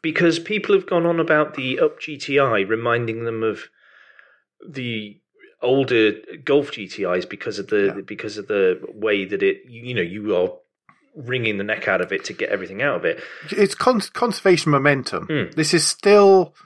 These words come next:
Speaker 2: this is just on the tipping point where conservation of momentum is still important in there. And that doesn't mean it's slow. It just means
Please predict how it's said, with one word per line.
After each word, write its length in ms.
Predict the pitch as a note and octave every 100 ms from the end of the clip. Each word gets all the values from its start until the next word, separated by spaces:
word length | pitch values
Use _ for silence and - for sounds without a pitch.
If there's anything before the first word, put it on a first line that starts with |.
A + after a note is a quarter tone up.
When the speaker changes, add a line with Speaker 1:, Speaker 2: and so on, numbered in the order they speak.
| _ _ _ _ -
Speaker 2:
this 280 | E3+ F#3+
is 140 | G#3 D3+
just 580 | - E3 A#3+ - - G#3+
on 140 | F#3
the 80 | F3
tipping 400 | - D#3 D#3+ B2
point 280 | A2+ G#2 -
where 120 | A2+
conservation 760 | - C3 A#2+ - A#2 A2+ - A2
of 60 |
momentum 500 | G#2+ G#2+ G#2 G2+ -
is 140 | - -
still 460 | - - B2+ A#2+
important 840 | A#2 A2 - A2+ G#2 - - - - _ _ _ _ _ _ _ _ _ _ _ _ _ _ _ _ _ _ -
in 160 | G2+
there. 140 | G#2 -
And 100 | D3
that 140 | E3+ -
doesn't 260 | G3 F#3+
mean 120 | F#3+ F3
it's 140 | -
slow. 420 | - G3 F3 G#2+
It 100 | A#2
just 240 | C3 D#3 D#3
means 260 | C#3 C3